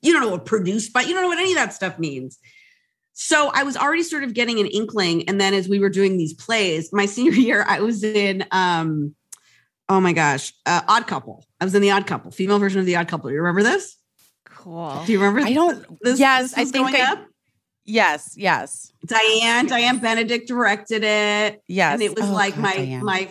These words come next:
Speaker 1: final thing at Loyola. So every night I would, ch-, I would punch up the lines.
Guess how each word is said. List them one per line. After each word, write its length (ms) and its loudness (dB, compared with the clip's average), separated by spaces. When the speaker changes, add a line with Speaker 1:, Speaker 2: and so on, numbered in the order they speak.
Speaker 1:
final 520 -2
thing 180 0
at 100 0
Loyola. 440 0
So 460 -2
every 300 2
night 360 2
I 100 2
would, 260 -4
ch-, 240 -14
I 100 0
would 160 0
punch 320 -4
up 260 -6
the 80 -8
lines. 520 -12